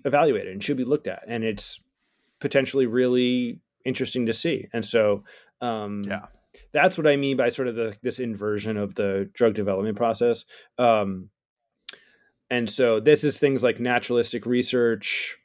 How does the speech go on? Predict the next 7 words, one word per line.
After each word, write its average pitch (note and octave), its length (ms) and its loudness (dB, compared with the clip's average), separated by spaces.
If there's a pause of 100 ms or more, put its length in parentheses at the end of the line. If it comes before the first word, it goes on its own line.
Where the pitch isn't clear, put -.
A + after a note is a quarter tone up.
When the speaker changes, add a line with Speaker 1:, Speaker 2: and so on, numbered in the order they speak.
Speaker 1:
po-, B2 280 8
retrospective B2 960 4
surveys A#2 840 6
of, G#2+ 460 -2
of, G#2+ 300 -2 (340)
of, G#2 220 -2 (960)
of, G#2+ 180 0